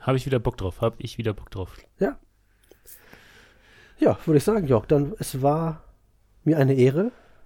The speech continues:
Speaker 1: Ja, abgesehen von den technischen, äh, Problemchen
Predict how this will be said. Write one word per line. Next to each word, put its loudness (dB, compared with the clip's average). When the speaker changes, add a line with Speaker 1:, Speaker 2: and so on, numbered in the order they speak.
Speaker 1:
Ja, 0
abgesehen -2
von -4
den -2
technischen, -4
äh, -2
Problemchen -2